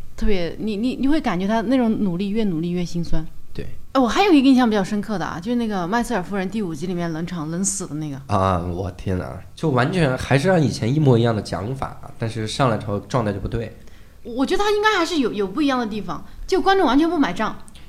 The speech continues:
Speaker 2: 就是他，他后来不是自己还总结了一下，他说：“会不会是因为我喝了酒才比较有趣，<laughs> 我自己要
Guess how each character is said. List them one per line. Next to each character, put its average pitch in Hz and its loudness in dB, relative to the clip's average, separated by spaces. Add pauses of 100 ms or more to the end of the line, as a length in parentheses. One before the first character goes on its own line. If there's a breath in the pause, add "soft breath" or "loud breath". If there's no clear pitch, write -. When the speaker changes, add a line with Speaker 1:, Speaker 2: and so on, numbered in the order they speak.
Speaker 2:
就 - -4
是 117 2
他， 233 -2
他 170 4
后 170 6
来 117 8
不 127 8
是 131 6
自 131 0
己 101 4
还 92 -2
总 98 -2
结 82 -6
了 110 0
一 113 2
下， - -6
他 - 0
说 131 4
：“会 165 6
不 135 10
会 131 8
是 135 -2
因 135 2
为 123 4
我 107 4
喝 - 2
了 143 8
酒 139 2
才 - -2
比 107 2
较 110 4
有 98 2
趣， 110 0
<laughs> - -2
我 123 0
自 131 0
己 127 0
要 113 -2